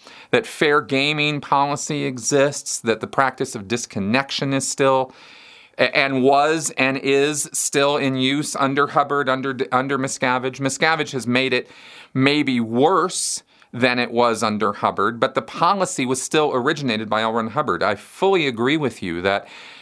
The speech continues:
L. Ron Hubbard was Doctor Frankenstein and Miscavige is his monster. So, um,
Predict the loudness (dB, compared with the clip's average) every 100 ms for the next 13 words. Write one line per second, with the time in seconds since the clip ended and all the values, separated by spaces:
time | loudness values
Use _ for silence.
0 | -20 _ 0 2 4 2 2 2 2 0
1 | 0 0 0 -2 -2 0 -2 -2 0 0
2 | -2 -2 -2 0 0 0 -2 -4 -2 -2
3 | 2 0 -2 -8 -12 -12 -2 2 4 2
4 | -2 -14 -20 -20 -20 0 2 4 2 0
5 | 0 -4